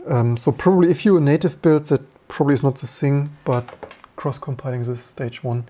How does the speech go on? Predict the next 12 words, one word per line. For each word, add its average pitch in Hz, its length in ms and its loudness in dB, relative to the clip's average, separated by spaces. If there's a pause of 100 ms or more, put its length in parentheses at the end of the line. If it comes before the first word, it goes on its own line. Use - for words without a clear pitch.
(720)
um, 123 340 -2
somehow 160 380 2
magically 139 460 0
just 131 340 -6
works 127 280 -4
right 127 200 -2
now, 120 180 -2
but 117 200 -8
with 123 140 -8
this 139 120 -14
update 143 280 -12
doesn't. 120 220 -8